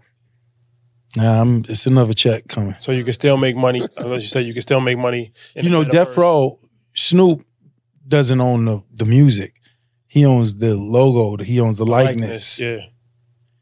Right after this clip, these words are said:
Speaker 1: And they said he scored, like, a forty or forty-five million dollar deal with N F Ts or Web three or something.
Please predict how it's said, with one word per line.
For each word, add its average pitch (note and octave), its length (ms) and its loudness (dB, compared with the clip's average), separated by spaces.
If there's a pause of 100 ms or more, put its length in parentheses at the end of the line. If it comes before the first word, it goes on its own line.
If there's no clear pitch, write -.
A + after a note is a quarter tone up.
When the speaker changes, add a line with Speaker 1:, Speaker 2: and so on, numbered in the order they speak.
(240)
Speaker 1:
And A#2+ 120 -4
they B2 40 0
said C3+ 220 0
he B2 200 0
scored, B2 540 0
like, A#2+ 220 -2
a A2 60 -4
forty C3 600 -2
or A2+ 320 -6
forty-five C3 640 -2
million B2+ 260 0
dollar A#2+ 280 0
deal B2 360 2
with A#2 200 -4 (1400)
N B2+ 160 0
F B2 160 0
Ts C3 440 2
or A2+ 100 0
Web A2+ 260 0
three A#2+ 380 0
or A2+ 60 0
something. A#2+ 520 -2